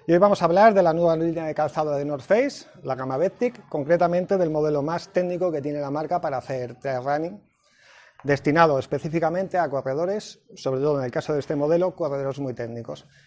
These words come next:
Ya os vamos a explicar un poco los componentes de, de este modelo.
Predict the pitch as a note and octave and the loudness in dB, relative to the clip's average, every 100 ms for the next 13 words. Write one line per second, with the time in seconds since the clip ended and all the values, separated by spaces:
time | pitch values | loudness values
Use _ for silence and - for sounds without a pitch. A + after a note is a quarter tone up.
0 | _ - D3 D3 D#3 D3+ C#3+ D3+ D3+ D#3 | _ 0 2 2 0 -2 -2 -2 0 0
1 | E3 A3 A3+ B3 - _ - D3 - C3 | 2 2 4 2 -2 _ -10 -8 -6 -6
2 | C3 C3 C#3+ E3+ F3+ C#3+ B2+ A#2 A2+ - | -6 -6 -6 -4 -6 -6 -6 -6 -8 -6
3 | C#3+ - A#2 A2+ A#2 | -6 -6 -8 -8 -10